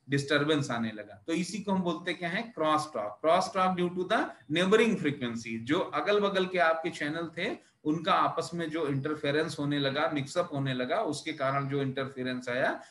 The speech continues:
इसी को हम बोलते हैं cross talk, ठीक है। To reduce co-channel interference, co-channel cells mud-, must be separated sufficiently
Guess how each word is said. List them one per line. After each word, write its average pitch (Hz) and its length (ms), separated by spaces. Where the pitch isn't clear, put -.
इसी 135 200
को 143 140
हम 127 120
बोलते 120 280
हैं 190 180
cross 127 360
talk, 87 160
ठीक 139 160
है। 269 120
To 143 120
reduce 185 420
co-channel 202 480
interference, 160 680
co-channel 185 560
cells 180 600
mud-, 175 420
must 190 340
be 190 180
separated 190 600
sufficiently 127 800